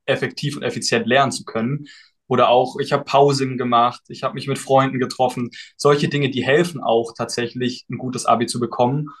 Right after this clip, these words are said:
und sind nicht hinderlich. Die sind nur hinderlich, wenn man dann halt in der Zeit, in der man was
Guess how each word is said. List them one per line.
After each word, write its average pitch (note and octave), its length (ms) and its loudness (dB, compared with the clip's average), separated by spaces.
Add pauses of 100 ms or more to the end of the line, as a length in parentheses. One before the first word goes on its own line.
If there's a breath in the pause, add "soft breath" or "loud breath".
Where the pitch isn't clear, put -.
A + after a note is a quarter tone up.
(240 loud breath)
und B2 140 -2
sind C3+ 220 2
nicht C3 280 0
hinderlich. A#2+ 680 4
Die A#2+ 60 -4
sind C3 100 0
nur D#3 160 6
hinderlich, E3+ 460 4
wenn C3+ 120 0
man C#3 120 2
dann C3+ 160 0
halt C3 240 0 (240 soft breath)
in C3 140 -8
der C#3+ 220 4
Zeit, C#3 300 -2
in B2 80 -14
der C3 140 -6
man B2 160 -6
was - 400 -4